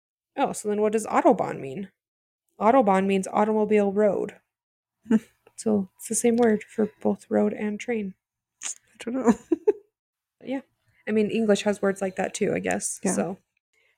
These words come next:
Speaker 2: Yeah, so some teams were told that they have to take the U train, and some people say the S train, so there's confusion there, like she said. And then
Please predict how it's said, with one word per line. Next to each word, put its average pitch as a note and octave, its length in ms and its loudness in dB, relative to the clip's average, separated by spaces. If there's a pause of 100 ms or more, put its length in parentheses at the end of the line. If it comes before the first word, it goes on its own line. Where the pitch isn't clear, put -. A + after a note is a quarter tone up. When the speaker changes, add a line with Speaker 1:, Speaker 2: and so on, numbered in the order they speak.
Speaker 2:
Yeah, F#3+ 160 2
so F#3 540 4 (640)
some B3 200 8
teams A#3 360 8 (200)
were G#3+ 200 8
told G#3+ 240 6
that F3 100 4
they G3 80 4
have F#3+ 120 4
to - 60 -14
take - 200 -8
the F#3+ 80 -2
U G#3 500 6 (140)
train, G3 420 2
and F#3 80 2
some - 140 -2
people G3 260 -4
say F#3 160 -2
the F#3 120 -2
S F#3 200 0
train, F#3 320 -2
so - 140 2
there's F3+ 180 0
confusion G3 500 0
there, E3+ 400 -2
like G3 120 -6
she - 180 -6
said. F3 320 2 (580)
And G3+ 240 4
then F#3+ 400 2